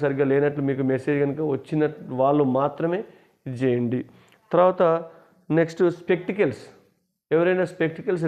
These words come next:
రెగ్యులర్గా పెట్టుకునే పిల్లలు ఉంటే స్పెక్టికల్స్తో దిగిన ఫోటో కూడా అలౌ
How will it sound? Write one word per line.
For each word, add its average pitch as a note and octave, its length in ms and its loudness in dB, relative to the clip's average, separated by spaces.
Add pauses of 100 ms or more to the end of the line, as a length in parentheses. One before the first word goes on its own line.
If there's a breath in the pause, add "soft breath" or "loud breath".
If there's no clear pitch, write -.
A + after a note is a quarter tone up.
రెగ్యులర్గా F3+ 440 2
పెట్టుకునే D#3 380 -2
పిల్లలు C3+ 260 0
ఉంటే C3 160 -6 (580 soft breath)
స్పెక్టికల్స్తో E3 680 -4 (100)
దిగిన D#3 200 2 (120)
ఫోటో D3+ 220 2 (120)
కూడా F3+ 100 2 (100)
అలౌ F3 140 4